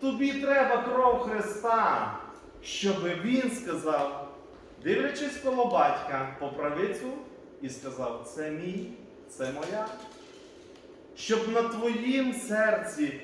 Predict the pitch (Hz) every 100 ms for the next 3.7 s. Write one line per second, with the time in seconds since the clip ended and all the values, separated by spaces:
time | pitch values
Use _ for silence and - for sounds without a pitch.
0 | - 131 156 175 190 175 190 - 190 180
1 | 202 190 185 208 185 147 160 160 156 160
2 | - 214 - 131 247 294 131 - - 208
3 | - 180 165 151 151 - 170